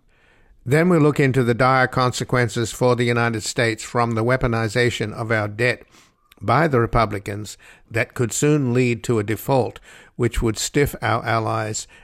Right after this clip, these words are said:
and be the greatest self-inflicted wound to our national security in history, as well as a gift to Russia and China and rogue states, since it would take away our ability to freeze assets, along with destroying the dollar as a global reserve currency.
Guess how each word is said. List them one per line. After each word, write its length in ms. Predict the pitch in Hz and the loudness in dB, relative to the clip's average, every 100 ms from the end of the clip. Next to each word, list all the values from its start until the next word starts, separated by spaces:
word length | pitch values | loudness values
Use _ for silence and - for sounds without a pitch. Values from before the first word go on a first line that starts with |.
| _ | _
and 140 | - 104 | -8 0
be 140 | 120 | 0
the 120 | 110 | 0
greatest 440 | 104 120 123 113 - | 0 0 2 0 -2
self-inflicted 800 | 127 120 120 92 120 117 113 110 | 0 0 -2 -4 -4 -4 -6 -2
wound 420 | 117 117 110 104 | -2 0 -2 -4
to 160 | 123 | -4
our 120 | 110 110 | -4 -4
national 340 | 107 113 - | -6 -8 -10
security 580 | - - 127 110 101 98 | -12 -6 0 0 0 -6
in 100 | 95 | -4
history, 500 | 117 127 - 98 104 _ _ _ _ _ | -2 -2 -4 -10 -12 _ _ _ _ _
as 180 | 117 104 | -2 2
well 200 | 113 120 | 2 2
as 120 | 104 | 0
a 40 | |
gift 320 | 110 123 120 - | -2 -2 -2 -4
to 100 | 104 | -6
Russia 360 | 107 117 - | -4 -4 -6
and 100 | 101 | -10
China 480 | - 131 123 113 98 - - - - - | -8 -2 -2 -2 -6 -14 -20 -20 -20 -6
and 360 | 117 113 113 | -4 -2 -4
rogue 300 | 117 123 117 | 0 2 0
states, 560 | - - 123 101 - - - - _ | -4 -2 -2 -2 -6 -12 -14 -20 _
since 320 | - 127 113 | -4 -2 -2
it 20 | |
would 180 | 117 113 | -4 -4
take 240 | - 120 | -2 -2
away 320 | - 113 113 110 | 0 -2 -2 -4
our 120 | 110 | -6
ability 440 | 104 117 113 107 | -4 -2 -2 -4
to 100 | 104 | -8
freeze 360 | 101 131 113 107 | -6 -2 0 0
assets, 520 | 113 110 113 110 - - - _ _ - | -4 -4 -6 -8 -14 -18 -20 _ _ -4
along 340 | 113 113 113 | 0 2 2
with 140 | 110 | 0
destroying 500 | 104 98 - 120 117 | -4 -4 0 2 2
the 100 | 107 | -2
dollar 380 | 101 110 110 104 - | -2 -2 -2 -4 -4
as 160 | 107 | -4
a 40 | 113 | -4
global 360 | 107 110 104 | -2 -2 -2
reserve 500 | 101 98 104 107 98 | -4 -6 -4 -4 -6
currency. 600 | - 113 107 104 - - | -8 -8 -6 -10 -14 -20